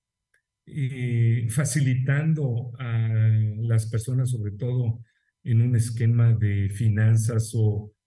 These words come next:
en un esquema en los que se lleve control de la mano de obra por hora o el costo que tiene una hora de mano de obra,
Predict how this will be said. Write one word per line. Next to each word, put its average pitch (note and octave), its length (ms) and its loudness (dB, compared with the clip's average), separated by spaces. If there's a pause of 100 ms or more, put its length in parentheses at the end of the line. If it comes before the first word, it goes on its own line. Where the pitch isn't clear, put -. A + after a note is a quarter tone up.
(160)
en B2 180 -2
un C3+ 140 2
esquema B2 800 0
en A2+ 240 2
los A2 280 4
que A2+ 100 -4
se A2 240 -2
lleve A#2 760 0 (220)
control A#2 520 2
de A2+ 120 2
la A2 120 4
mano A#2 280 2
de A2 100 0
obra A2 320 2
por A2 220 -2
hora A2+ 580 0 (320)
o A#2+ 160 -2
el A#2 180 2
costo C#3+ 580 -2
que B2 120 -6
tiene B2+ 640 -2
una C3+ 300 0
hora A#2+ 300 -2
de A2+ 100 0
mano A2+ 340 2
de G#2+ 80 -6
obra, A2+ 640 -2